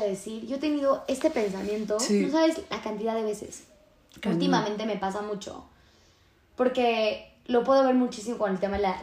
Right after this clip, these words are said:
Speaker 1: de el bienestar
Speaker 2: Sí.
Speaker 1: en general. Como tú vas, hace, o sea, lo acabo de
Speaker 2: Sí.
Speaker 1: decir ahorita a la hora de la comida, ¿no? Tú vas al cardiólogo
Speaker 2: Sí.
Speaker 1: a traba-, a tratar algo del corazón.
Speaker 2: Del corazón, ajá.
Speaker 1: Y vas al ginecólogo a tratar algo de tus hormonas, sexualidad, bla, bla, bla.
Speaker 2: Sí.
Speaker 1: Y vas a, ¿no?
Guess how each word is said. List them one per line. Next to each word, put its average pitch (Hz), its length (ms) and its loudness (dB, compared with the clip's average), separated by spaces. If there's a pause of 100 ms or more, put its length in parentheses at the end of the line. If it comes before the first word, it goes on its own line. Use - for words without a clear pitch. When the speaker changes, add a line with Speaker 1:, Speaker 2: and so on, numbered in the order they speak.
(120)
Speaker 1:
de 175 540 -2
el 190 80 0
bienestar 185 500 -2
Speaker 2:
Sí. 208 100 6
Speaker 1:
en 190 60 4 (100)
general. 202 440 0 (480)
Como - 340 4 (220)
tú 277 140 -2
vas, 240 560 2 (340)
hace, 247 240 0
o 240 140 4
sea, 240 120 4
lo 214 60 6
acabo 277 260 8
de 247 140 10
Speaker 2:
Sí. 247 60 8
Speaker 1:
decir 233 240 8
ahorita 233 340 10
a 220 40 12
la 220 60 6
hora 214 120 8
de 208 80 6
la 208 40 2
comida, 208 280 0
¿no? 185 180 -2
Tú 320 140 2
vas 269 420 6 (400)
al 226 160 4
cardiólogo 220 840 4
Speaker 2:
Sí. 208 240 6
Speaker 1:
a 226 140 4
traba-, 214 280 6 (100)
a 226 100 2
tratar 220 340 6 (100)
algo 254 320 4
del 226 140 -2
corazón. 220 400 2
Speaker 2:
Del 175 160 2
corazón, 165 400 0
ajá. 160 280 -4
Speaker 1:
Y 277 120 0
vas 349 180 10
al 415 140 2
ginecólogo 269 520 4
a 285 60 4
tratar 254 300 8
algo 262 280 4
de 269 100 2
tus 196 180 -6
hormonas, 220 320 2
sexualidad, 202 400 0
bla, 202 160 4
bla, - 20 0
bla. 180 220 0
Speaker 2:
Sí. - 160 -2
Speaker 1:
Y 190 40 4
vas 320 220 6
a, - 240 6
¿no? 226 280 -2